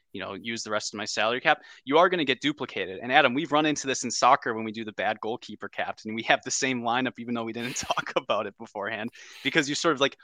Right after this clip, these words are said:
"Oh, I have enough, so I'll just play the obvious things." So you still are gonna wanna tweak a little bit, but I think there's some, like, wise things you can do that would be correlated to a heavy kicker outcome. So maybe a lot of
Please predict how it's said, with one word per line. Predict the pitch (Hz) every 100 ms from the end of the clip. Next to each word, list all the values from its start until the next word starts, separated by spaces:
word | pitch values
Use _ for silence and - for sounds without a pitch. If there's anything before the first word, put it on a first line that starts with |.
| - -
"Oh, | 214
I | 170
have | 160 180 165
enough, | 175 135
so | -
I'll | 143
just | 131
play | - 139
the | 131
obvious | 101 117 117 110 -
things." | 123 104 76 - - -
So | -
you | 175
still | - 247
are | 226
gonna | 185
wanna | 156 156
tweak | - - 147 147 -
a |
little | 117 123 131
bit, | 117 101 - _ _ _
but | - 131 131
I | 135
think | - 190 202
there's | 180
some, | - 139
like, | 120
wise | 101 95 95 131 -
things | - 151 143
you |
can | 139 147
do | 143
that | 139
would | 117
be | 110
correlated | - - 123 117 107 101
to | - 101
a |
heavy | - 107 107
kicker | - 107 - 92
outcome. | 95 95 - 85 90
So | - 110 107 - _ _ _ _ _ -
maybe | 113 135 131 131 123 - -
a | 117
lot | 113
of | 123